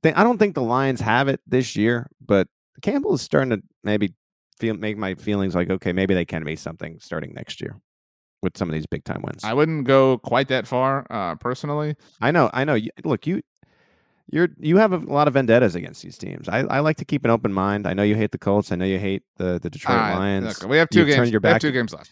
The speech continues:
Speaker 2: Let's
Speaker 1: You turned your back on the Buffalo Bills this year, which I appreciate. I mean, I love it. I mean,
Speaker 2: Um,
Speaker 1: uh, the heel, the heel turn for R J has been,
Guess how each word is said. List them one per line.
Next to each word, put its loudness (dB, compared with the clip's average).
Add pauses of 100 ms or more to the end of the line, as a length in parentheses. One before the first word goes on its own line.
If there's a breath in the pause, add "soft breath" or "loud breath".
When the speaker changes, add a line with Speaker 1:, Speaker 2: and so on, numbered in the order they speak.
Speaker 2:
Let's -10
Speaker 1:
You -2
turned 4
your 6
back 4
on 2
the 0
Buffalo 2
Bills 6
this 0
year, 2
which 0
I 2
appreciate. -2
I -8
mean, 0
I 2
love 2
it. -4
I 2
mean, 0
Speaker 2:
Um, -8
Speaker 1:
uh, -6
the -2
heel, 4
the 6
heel 4
turn 2
for 4
R 8
J -2
has -6
been, -6